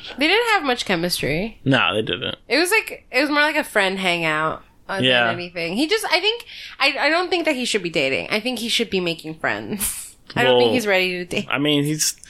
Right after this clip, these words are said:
Speaker 2: just 'cause he's the Winter Soldier doesn't mean he can't get this winter nut, bro. You know? He's gotta get these nuts. So I, <laughs> I'm pretty sure this fool has in,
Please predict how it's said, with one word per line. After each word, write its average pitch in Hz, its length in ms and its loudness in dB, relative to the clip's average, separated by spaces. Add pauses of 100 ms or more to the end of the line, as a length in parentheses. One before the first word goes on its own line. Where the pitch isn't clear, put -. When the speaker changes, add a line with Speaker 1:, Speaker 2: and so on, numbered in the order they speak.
(800)
Speaker 2:
just 151 200 2
'cause 226 140 2
he's 208 160 0
the 143 80 6
Winter 139 260 4
Soldier 113 300 2
doesn't 117 320 2
mean 110 280 0
he 107 260 -2
can't - 340 -2
get 110 160 -6
this 92 240 -4
winter 101 240 0
nut, 78 380 -4
bro. - 220 -10 (840)
You 113 120 2
know? 151 260 2 (720)
He's 123 120 0
gotta 180 160 4
get 165 160 4
these 123 180 2
nuts. 123 280 2
So 104 60 4
I, 120 220 4 (640)
<laughs> - 680 -8
I'm 165 140 2
pretty 233 220 2
sure 208 220 6
this 185 160 4
fool 175 180 4
has 151 220 6
in, 123 280 0